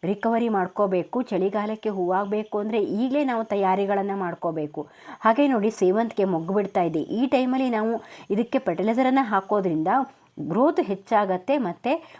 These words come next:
ಮೊಗ್ಗು ಚೆನ್ನಾಗ್ ಬಿಡುತ್ತೆ, ಮೊಗ್ಗು ಹಾಳಾಗಲ್ಲ. ಹಾಗಾಗಿ ಮೊಗ್ಗು ಬಿಡ್ಬೇಕಾದ್ರೆ ಸೇವಂತಿಗೆ ಗಿಡಕ್ಕಂತೂ ಎಂಟು ದಿವಸಕ್ಕೆ ಒಂದ್ಸಾರಿ ಫರ್ಟಿಲೈಸರನ್ನ ಹಾಕ್ತಾನೇ ಇರ್ಬೇಕು. ಅದರಲ್ಲೂ ಲಿಕ್ವಿಡ್,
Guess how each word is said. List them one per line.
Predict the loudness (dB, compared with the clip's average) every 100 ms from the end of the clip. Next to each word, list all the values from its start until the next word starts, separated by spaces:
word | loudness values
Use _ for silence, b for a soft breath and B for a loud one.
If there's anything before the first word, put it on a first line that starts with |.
| -4
ಮೊಗ್ಗು | -2 2 2
ಚೆನ್ನಾಗ್ | 2 0 0 0 0
ಬಿಡುತ್ತೆ, | -2 -2 -2
ಮೊಗ್ಗು | 0 0 0 -2
ಹಾಳಾಗಲ್ಲ. | 2 2 4 2 0 -2 -4 B B B B B B -8
ಹಾಗಾಗಿ | 2 4 6 6 6 2
ಮೊಗ್ಗು | 2 0 2
ಬಿಡ್ಬೇಕಾದ್ರೆ | 4 4 2 0 -2 0 0
ಸೇವಂತಿಗೆ | 0 0 0 -2 -2
ಗಿಡಕ್ಕಂತೂ | 0 -2 -4 -2 -2
ಎಂಟು | -2 0 0 0
ದಿವಸಕ್ಕೆ | -2 -6 -6 -4
ಒಂದ್ಸಾರಿ | -4 -2 0 0 -4 B B -4
ಫರ್ಟಿಲೈಸರನ್ನ | -2 2 2 4 2 2 0
ಹಾಕ್ತಾನೇ | 0 -2 0 0 2 2
ಇರ್ಬೇಕು. | 2 -2 0 -2
ಅದರಲ್ಲೂ | 0 0 0 0
ಲಿಕ್ವಿಡ್, | -4 -6 -2 2